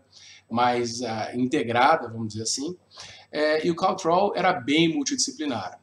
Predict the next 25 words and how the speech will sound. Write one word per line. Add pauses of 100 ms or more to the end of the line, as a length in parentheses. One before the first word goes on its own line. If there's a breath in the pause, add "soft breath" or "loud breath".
Ele
tinha
uma
ênfase
um
pouco
mais
em
geografia
e
na
botânica, (460 loud breath)
mas
ele
também
estudou
um
pouco
de
química,
de
geologia,
de
geografia, (200)
né?